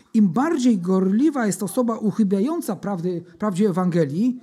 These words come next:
tym więcej tak naprawdę wyrządza szkody. I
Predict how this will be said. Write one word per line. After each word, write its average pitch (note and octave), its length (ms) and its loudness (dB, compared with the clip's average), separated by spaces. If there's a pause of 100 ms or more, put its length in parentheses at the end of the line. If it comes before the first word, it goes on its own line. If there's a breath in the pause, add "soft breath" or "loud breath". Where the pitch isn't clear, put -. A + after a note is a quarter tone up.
(360 loud breath)
tym A#3 160 6
więcej G3 680 2 (120)
tak F3+ 160 -10
naprawdę F3+ 360 -2
wyrządza F3 400 -4
szkody. G3+ 440 -4 (360 loud breath)
I G#3 100 -2